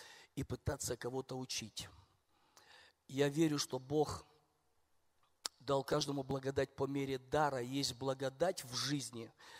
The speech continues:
каждого из нас, где мы видим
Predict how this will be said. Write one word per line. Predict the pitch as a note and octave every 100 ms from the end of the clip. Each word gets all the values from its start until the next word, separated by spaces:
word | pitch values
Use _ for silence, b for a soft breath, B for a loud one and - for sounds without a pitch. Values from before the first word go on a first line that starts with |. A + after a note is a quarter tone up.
| B B B B
каждого | C#3 C3 C3
из | C3 C3 B2
нас, | C3+ A2+ - - - - B2+
где | B2 C#3
мы | C3+ C3+
видим | B2 D3+ D#3 C#3 C#3+ B2+